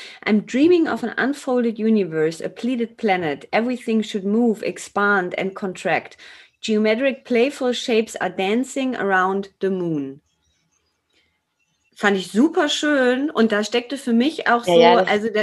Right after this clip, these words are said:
Speaker 1: ne, da steckt für mich was sehr, sehr Spirituelles drin. Ähm, und deshalb habe ich mich
Speaker 2: Mhm.
Speaker 1: noch mal so, also gerade dieses, ähm, das, äh, die, dieser Fokus auch auf dieses, ähm, alles entfaltet sich, das Falten, Zusammenfalten,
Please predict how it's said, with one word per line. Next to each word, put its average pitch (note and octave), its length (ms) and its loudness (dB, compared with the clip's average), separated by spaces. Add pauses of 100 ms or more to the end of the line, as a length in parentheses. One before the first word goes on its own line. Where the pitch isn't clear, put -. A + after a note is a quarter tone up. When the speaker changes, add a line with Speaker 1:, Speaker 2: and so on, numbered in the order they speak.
Speaker 1:
ne, A3 180 2
da D4 120 -2
steckt A#3+ 240 -4
für A#3+ 100 -2
mich A#3+ 240 -2
was A#3 160 -4
sehr, A#3 200 0
sehr A3+ 120 -2
Spirituelles A3+ 880 -4
drin. C#3+ 440 -8 (760)
Ähm, F3 160 -6
und F3 160 -6
deshalb A3 260 -4
habe A#3 160 -2
ich A#3+ 80 -8
mich A3 140 2
Speaker 2:
Mhm. G#3 40 2
Speaker 1:
noch G3+ 160 0
mal C4 140 -2 (100)
so, A3 180 -4
also A3 200 0
gerade G#3+ 380 0
dieses, G#3+ 500 -2 (140)
ähm, G3 440 -4
das, G3 180 -8 (220)
äh, G3 100 -6
die, G3 520 -6
dieser F#3+ 260 0
Fokus D#4 440 -2
auch G3+ 160 -2
auf G3+ 120 -6
dieses, G3 460 -2 (460)
ähm, G3+ 320 0
alles A3+ 240 0
entfaltet A3+ 880 -2
sich, D#3 440 -8
das F#3 200 -10
Falten, A3 600 -2
Zusammenfalten, G3+ 880 -4